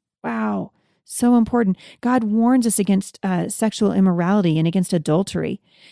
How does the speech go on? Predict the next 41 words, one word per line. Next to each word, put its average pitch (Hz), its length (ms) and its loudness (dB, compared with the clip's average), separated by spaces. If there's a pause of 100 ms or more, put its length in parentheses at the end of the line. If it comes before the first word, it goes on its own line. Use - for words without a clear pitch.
(120)
It 220 100 0
says 240 180 2
God 226 240 0
will 208 100 4
s-, - 140 -2
surely 254 480 0
judge 196 480 -2 (280)
people 240 240 0
who 233 140 6
are 208 120 4
immoral 202 340 4
and 180 140 4
those 190 180 2
who 196 80 -2
commit 202 220 -2
adultery. 190 420 0
First 214 300 0
Corinthians 220 420 0
seven, 220 260 0
verse 202 220 -2
two, 233 240 -2 (260)
"Because 254 460 -2
there 208 160 2
is 185 120 0
so 247 340 0
much 233 220 0
sexual 220 340 -2
immorality, 185 500 2
each - 320 -2
man 196 140 0
should - 120 -8
have 175 120 -2
his 165 180 -4
own 220 220 2
wife 175 220 0
and - 120 -4
each 208 220 -2
woman 185 220 2
her 170 260 -2
own 185 320 2 (380)
husband." 196 500 -2